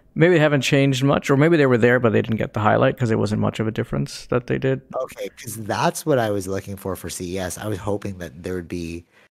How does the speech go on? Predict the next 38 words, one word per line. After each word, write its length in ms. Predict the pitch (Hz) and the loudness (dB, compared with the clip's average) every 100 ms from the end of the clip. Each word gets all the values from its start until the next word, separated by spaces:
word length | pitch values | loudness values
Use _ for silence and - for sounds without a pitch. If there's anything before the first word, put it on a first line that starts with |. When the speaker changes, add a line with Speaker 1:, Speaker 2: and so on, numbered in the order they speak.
| _ - | _ -12
Speaker 2:
some 200 | - 98 | -10 -10
crazy 560 | - - 98 104 95 87 | -12 -8 -4 -4 -6 -8
innovation 580 | 95 90 90 90 90 82 | -10 -8 -6 -6 -10 -12
like 360 | 80 78 - - | -12 -12 -16 -18
Engineered 380 | 90 87 87 82 | -16 -12 -10 -8
Arts, 420 | 85 - - - | -10 -12 -18 -18
but 260 | - 78 67 _ _ _ - | -14 -14 -16 _ _ _ -10
Speaker 1:
Yeah, 120 | 113 113 | -6 -2
we'll 100 | 117 | -2
Speaker 2:
it's, 100 | - | 0
Speaker 1:
see. 160 | 139 | 0
Speaker 2:
it 80 | 110 | 0
was 80 | 98 | 2
Speaker 1:
Maybe, 160 | 127 | 2
Speaker 2:
all 80 | 117 | 2
just 160 | 113 - _ _ | 0 -12 _ _
Speaker 1:
maybe 180 | 127 117 | 2 2
next 140 | 104 - | 0 -4
Speaker 2:
sick. 100 | 69 | -10
Speaker 1:
year. 140 | - - _ _ _ - | -12 -20 _ _ _ -14
Yeah. 80 | - - _ _ _ _ _ _ _ _ _ _ - | -14 -14 _ _ _ _ _ _ _ _ _ _ -8
Speaker 2:
Yeah. 60 | - | 2
Speaker 1:
There 100 | 170 | 4
wasn't 280 | 208 226 180 | 6 4 4
too 120 | 151 | 4
many 140 | 135 113 | 4 2
things 300 | 117 107 104 | 0 -2 -2
that 160 | 101 - | -4 -4
I 100 | 117 | -8
found 280 | - - - | -8 -8 -8
interesting 680 | 131 120 - - 123 117 - _ _ _ _ | -8 -8 -8 -8 -8 -10 -14 _ _ _ _
this 240 | 98 101 - | -8 -8 -10
year. 180 | - _ _ _ _ _ _ _ 127 | -16 _ _ _ _ _ _ _ -4
It 40 | |
was 100 | 110 | -2
a 40 | |
bit 160 | 110 113 | -2 -4
more 340 | 113 107 107 | -4 -6 -8